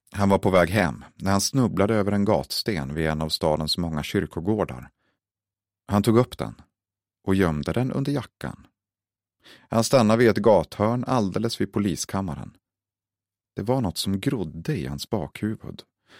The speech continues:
Han var sur på polisen för att han hade blivit hindrad att ta sitt liv. Nu hade han chansen att hämnas, men det kom inga polismän.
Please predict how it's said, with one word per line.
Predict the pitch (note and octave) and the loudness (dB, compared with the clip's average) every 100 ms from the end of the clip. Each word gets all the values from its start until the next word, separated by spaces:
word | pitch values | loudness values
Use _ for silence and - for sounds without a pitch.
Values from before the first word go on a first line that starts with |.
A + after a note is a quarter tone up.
| - - | -20 -4
Han | D3 | 0
var | E3+ | 0
sur | - F3+ D3+ | 2 4 4
på | - E2 | 2 0
polisen | D#2 C2+ - - D#2+ | 0 -2 -6 -10 -10
för | - | -8
att | F#2 | -4
han | A#2 | -2
hade | A2 | 0
blivit | A2 A2+ | 2 0
hindrad | B2+ E2+ D#2 F#2 | 0 -2 0 -2
att | G2 | -2
ta | D2+ | -4
sitt | C#2+ E2+ A2 | -4 -4 -4
liv. | A2 - - _ - - - | -6 -8 -18 _ -20 -20 -6
Nu | - B2+ E3 F#3 - | 2 6 6 2 -2
hade | B2 B2 | 0 4
han | A2 | 4
chansen | G2+ E2 D#2 D#2+ | 2 -2 -4 -6
att | D#2+ | -6
hämnas, | A#2 D#2 C#2 E2 - - - - | -4 -4 -6 -8 -8 -10 -14 -2
men | G#2 | 2
det | G#2+ | 4
kom | B2+ B2+ A#2 | 4 4 4
inga | F2 | 2
polismän. | - G#2+ E2+ - G#2 - | 0 -2 -2 -4 -4 -6